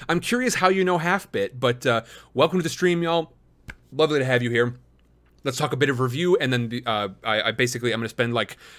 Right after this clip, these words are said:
a hundred twenty seconds on review, and then we're gonna go into our next chapter. Um, so, as I mentioned, probably spoiler territories coming up. If you wanna go check out back episodes, please look for Flying Sidecar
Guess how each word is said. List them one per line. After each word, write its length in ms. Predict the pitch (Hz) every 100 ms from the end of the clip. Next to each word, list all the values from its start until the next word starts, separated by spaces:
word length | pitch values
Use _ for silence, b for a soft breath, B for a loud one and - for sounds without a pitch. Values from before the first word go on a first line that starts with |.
| B -
a 40 |
hundred 280 | 175 190 180
twenty 200 | 175 175
seconds 340 | - 170 175
on 100 | 156
review, 300 | 151 139 156
and 100 | 127
then 60 | 127
we're 80 | 123
gonna 160 | 127
go 100 | 120
into 140 | 117 113
our 60 |
next 180 | 110 104
chapter. 380 | - 92 - - _ _
Um, 340 | 107 95 95 -
so, 380 | - 160 101 76
as 200 | 117 127
I 40 | 127
mentioned, 380 | 165 - 220 B B B _
probably 320 | - 269 170 160
spoiler 360 | - 151 147
territories 580 | - 147 135 143 135 190
coming 280 | 139 123 127
up. 280 | 180 - - _
If 120 | 113
you 80 | 123
wanna 180 | 123 127
go 100 | 123
check 200 | 123 120
out 160 | 113 92
back 220 | 147 151
episodes, 400 | 127 147 139 123
please 320 | - 139 127
look 180 | 123 120
for 260 | 120 120
Flying 460 | 120 - 113 123 131
Sidecar 600 | 127 104 95 - 95